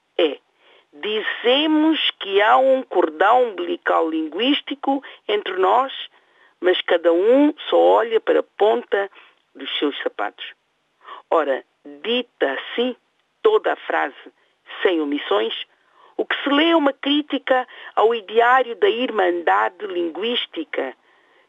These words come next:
quando se devia, segundo o seu autor, apontar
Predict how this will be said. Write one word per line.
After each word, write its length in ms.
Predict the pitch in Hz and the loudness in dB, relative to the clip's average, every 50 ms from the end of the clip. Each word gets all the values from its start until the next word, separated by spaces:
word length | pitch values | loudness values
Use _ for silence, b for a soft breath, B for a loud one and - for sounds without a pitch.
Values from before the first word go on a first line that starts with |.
| b - | b 0
quando 280 | - 254 269 277 277 - - | 2 2 2 2 -2 -8 -14
se 80 | 208 | -12
devia, 440 | 175 180 180 160 214 233 208 185 165 - - | -8 -8 -8 -6 -6 -4 0 -2 -2 -2 -4
segundo 260 | 160 151 170 175 170 | -8 0 0 0 0
o 100 | 165 - | 0 -2
seu 140 | - 156 147 | 0 2 2
autor, 500 | 143 143 135 - - - 190 220 240 254 _ _ B B B B B B B B | 2 2 0 0 0 2 4 4 2 0 _ _ B B B B B B B B
apontar 840 | - - - - 226 226 220 208 - - - 226 247 269 269 277 | -2 -2 2 2 2 2 2 -2 -2 -2 0 2 2 0 0 -2